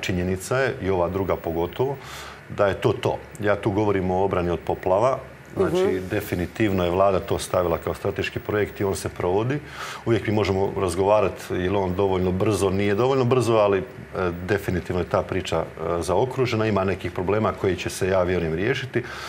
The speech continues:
Speaker 1: Ovaj dio koji je vezan za promet, Hrvatske ceste, znači, uspjeli smo napokon, je, Hrvatske ceste su uspjele riješiti tu obilaznicu Turnja koja je bila stvarno jedna trauma isto tako. E, o drugom kolosijeku, ok, to je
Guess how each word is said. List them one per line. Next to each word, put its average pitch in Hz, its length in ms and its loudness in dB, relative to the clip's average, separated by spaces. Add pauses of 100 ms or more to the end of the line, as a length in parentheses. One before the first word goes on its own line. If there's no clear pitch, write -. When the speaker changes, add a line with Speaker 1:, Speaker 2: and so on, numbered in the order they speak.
(460)
Speaker 1:
Ovaj 107 200 4
dio 107 160 4
koji 104 180 0
je 101 60 6
vezan 101 220 2
za 90 100 2
promet, 117 420 0
Hrvatske 107 380 0
ceste, 113 480 0
znači, 98 280 0
uspjeli 95 240 -4
smo - 180 -4
napokon, 92 560 0
je, 87 340 -2 (120)
Hrvatske 95 300 -2
ceste 98 240 -6
su - 160 -8
uspjele 90 260 -6
riješiti 92 300 -2
tu 95 100 0
obilaznicu 87 480 -2
Turnja 90 400 -2
koja 90 220 -2
je 85 140 0
bila 90 300 0 (680)
stvarno 95 400 0
jedna 92 320 2 (140)
trauma 82 440 2
isto 85 220 -4
tako. 92 340 0
E, - 680 -10 (880)
o 104 140 0
drugom 123 240 4
kolosijeku, 104 720 0
ok, 101 220 0 (280)
to 101 140 0
je 85 160 0